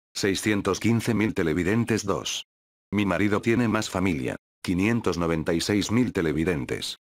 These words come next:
A pesar de su cálida acogida, la serie no logró ganarle en televidentes totales, P dos,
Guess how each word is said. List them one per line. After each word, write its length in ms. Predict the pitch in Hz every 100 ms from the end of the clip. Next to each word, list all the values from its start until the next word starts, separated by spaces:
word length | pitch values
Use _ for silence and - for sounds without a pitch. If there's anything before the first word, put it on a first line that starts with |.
| _ 90
A 80 |
pesar 380 | - 85 104 107
de 80 | 104
su 160 | 98 95
cálida 420 | 110 90 131 107
acogida, 480 | - 92 104 104 104 -
la 160 | 92 92
serie 340 | 113 113 87
no 140 | 98
logró 320 | 123 117 104 95
ganarle 400 | 87 113 127 110
en 100 | 98
televidentes 720 | 87 78 85 107 117 117 -
totales, 560 | 85 98 107 113 - _
P 220 | - 107 120
dos, 380 | 107 113 -